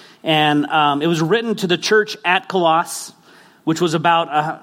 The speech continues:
about a hundred miles east of Ephesus. Um, the leader at that time wasn't Paul himself. They, they even say that he probably hadn't even visited that church, but he had leaders that were part of that, that were coming back and giving him information about that. And it was Epaphras was the one that was leading the church at the time.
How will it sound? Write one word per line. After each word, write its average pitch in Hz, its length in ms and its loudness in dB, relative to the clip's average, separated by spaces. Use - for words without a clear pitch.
about 156 240 0
a 143 40 0
hundred 196 320 0
miles 170 500 2
east 196 380 -2
of 147 140 -2
Ephesus. 160 720 -4
Um, 139 300 0
the 151 60 -2
leader 220 320 2
at 214 60 -2
that 180 160 0
time 170 280 0
wasn't 190 320 -2
Paul 180 240 2
himself. 170 460 0
They, 160 140 2
they 160 120 -2
even 180 320 0
say 196 200 2
that 165 80 0
he 180 140 -2
probably 185 540 0
hadn't 170 280 0
even 156 220 2
visited 147 420 -2
that 123 180 -2
church, 113 340 -8
but 151 80 -2
he 151 80 2
had 160 160 2
leaders 180 360 2
that 165 80 -4
were 143 120 -2
part 180 300 0
of 151 60 -4
that, 139 160 -2
that 139 60 -2
were 139 100 -2
coming 165 260 0
back 156 240 2
and 143 160 -4
giving 160 180 0
him 165 140 2
information 156 500 0
about 147 260 0
that. 143 140 2
And 139 100 0
it 147 40 0
was 147 220 0
Epaphras 170 640 -2
was 143 140 -2
the 147 60 -2
one 160 180 2
that 156 80 0
was 143 140 -2
leading 175 300 0
the 160 80 0
church 165 260 -2
at 156 60 -6
the 147 80 -2
time. 156 400 -2